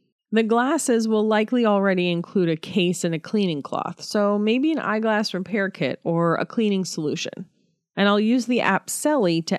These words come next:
add this functionality to my Shopify site.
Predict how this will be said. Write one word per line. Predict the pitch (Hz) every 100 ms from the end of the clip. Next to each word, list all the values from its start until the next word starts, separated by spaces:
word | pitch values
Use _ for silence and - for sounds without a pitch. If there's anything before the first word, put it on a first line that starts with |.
| -
add | 185 185
this | 165 175
functionality | - 151 165 202 220 226 208 175 170
to | - 190 165
my | 156
Shopify | - 143 143 160 180 190
site. | 330 269 -